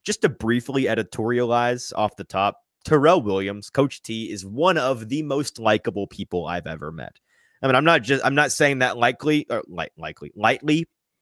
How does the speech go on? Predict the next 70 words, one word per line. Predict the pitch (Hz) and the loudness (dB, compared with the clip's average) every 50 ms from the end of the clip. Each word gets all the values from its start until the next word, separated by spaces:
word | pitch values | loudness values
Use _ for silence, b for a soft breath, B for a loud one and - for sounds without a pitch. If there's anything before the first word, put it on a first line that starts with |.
| _ _ _ _ _ _ _ _ _ | _ _ _ _ _ _ _ _ _
There | - 107 131 127 | 0 2 4 4
are, | 123 117 117 117 - _ _ - | 6 4 4 2 0 _ _ -6
are | 90 95 95 95 95 98 85 - _ | -2 0 2 2 2 0 -4 -8 _
certainly | - - - 135 131 135 127 120 - | -6 -4 -2 -2 -2 -2 -4 -6 -4
people | - - 135 - 147 151 | -6 -8 -4 -2 -2 0
that | 127 135 | 2 2
I | 135 135 | 2 2
have | 139 139 131 | 2 2 0
met | 143 147 151 143 - | 0 0 0 0 -2
with | 123 127 151 160 - - - - | 0 0 0 0 0 -4 -18 -14
the | 120 117 139 | -12 -10 -4
Titans | - 151 135 135 131 | -2 -2 0 0 0
organization, | 143 143 151 143 123 135 143 143 - - 139 | -2 -2 -2 -2 -2 -2 -2 -2 -4 -6 -8
in | 104 120 135 | -8 -6 -8
the | 135 | -4
Titans | - 143 120 120 120 | -2 0 0 0 -2
organization, | 120 127 135 123 117 135 139 - - 143 | -4 -6 -4 -2 0 0 -2 -2 -2 -2
around | 143 156 175 | 0 0 0
the | 170 143 | 0 -2
Titans | - 120 98 98 85 | -4 -4 -4 -2 -2
organization, | 92 98 92 78 90 92 87 - 101 104 b b b b b b b b - | -2 -2 -2 -2 -4 -6 -6 -8 -12 -16 b b b b b b b b 2
that | 143 143 151 | 4 6 8
are | 165 | 8
the | 160 180 | 8 8
opposite | 196 190 208 202 180 - 165 143 | 6 6 6 4 2 0 2 2
of | 120 104 | 4 4
that. | 123 101 87 - _ _ _ - | 4 4 4 2 _ _ _ -2
And | 127 120 | 0 2
I | 117 127 | 4 4
would | 135 131 131 104 | 4 2 0 0
say | - - 165 170 | 4 6 6 6
so. | 156 - 135 101 73 - - _ _ _ _ _ _ _ | 6 4 0 -2 -4 -6 -10 _ _ _ _ _ _ _
He | - 156 214 | -2 2 2
is, | 208 - - - | 2 2 0 -4
he | - - 202 214 196 185 | -10 -8 -6 -2 2 4
is, | 190 196 185 165 151 139 139 139 117 - _ _ _ _ _ _ | 4 6 4 2 -2 -6 -10 -12 -14 -18 _ _ _ _ _ _
I | - 139 | -2 -2
think, | 127 - 175 185 175 - | -2 -2 -4 -4 -4 -6
th-, | - 135 139 135 80 - - _ | -12 -16 -16 -18 -18 -20 -12 _
the | - 143 | 0 4
most | 151 165 156 - 160 | 4 4 4 4 2
likable | 160 170 160 160 156 170 | 2 2 2 2 0 2
guy | 147 156 156 160 170 | 4 4 6 6 6
on | 160 160 | 4 4
that | 160 160 - | 2 0 0
coaching | - 185 180 180 - 185 185 | 0 0 0 0 -2 -6 -8
staff | - - 180 175 180 180 | -4 -2 0 0 0 0
for | - - 160 | 0 0 2
my | 151 151 165 | 2 2 2
money, | 165 165 170 170 180 190 196 | 2 0 0 -2 -2 -4 -4
at | 165 143 | -4 -2
least | 123 131 151 151 139 - | -2 0 0 0 0 0
of | 156 131 | -2 -2
the | 147 | -2
guys | 135 143 147 147 151 131 | 0 2 2 2 2 0
that | 143 143 | 0 0
I've | 143 127 117 | 0 0 0
met. | 123 143 165 139 | 0 0 2 0
And | 135 | 0
that's | 151 139 - | -4 -6 -2
no | - 151 143 | 0 0 0
diss | 131 - 147 160 147 - | 2 2 2 2 2 0
to | - 123 | -4 -4
the | 117 127 | -2 -2
rest | 127 120 - | -2 -2 -4
of | 117 | -8
the | 110 | -2
coaching | - - 165 165 - 156 127 | 2 2 2 2 0 -4 -8
staff, | - - 127 113 110 107 - - | -2 0 2 2 2 2 0 0
but | 120 113 - | 0 0 0